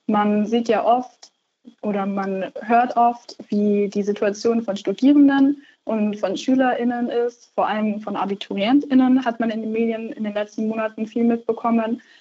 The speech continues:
Aber über Auszubildende zum Beispiel habe ich relativ wenig gelesen und auch gehört. Und da würde ich mir einfach mehr Aufmerksamkeit für uns Auszubildende wünschen.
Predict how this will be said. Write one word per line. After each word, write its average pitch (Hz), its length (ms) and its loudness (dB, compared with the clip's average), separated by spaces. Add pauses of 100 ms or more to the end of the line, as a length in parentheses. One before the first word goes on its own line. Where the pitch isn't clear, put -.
(140)
Aber 208 440 2
über 220 200 0
Auszubildende 220 600 0
zum 214 160 -4
Beispiel 214 380 -2
habe 214 140 -6
ich 220 140 -12
relativ 214 380 0
wenig 226 380 0
gelesen 277 640 2
und 214 200 -6
auch 202 240 -4 (120)
gehört. 208 540 -6 (320)
Und 220 240 -2
da 220 160 4
würde 226 140 2
ich 233 100 -6
mir 214 160 -2
einfach 208 380 -4
mehr 214 200 -2
Aufmerksamkeit 254 840 0 (220)
für 262 200 -2
uns 254 200 0
Auszubildende 240 680 0
wünschen. 247 540 -4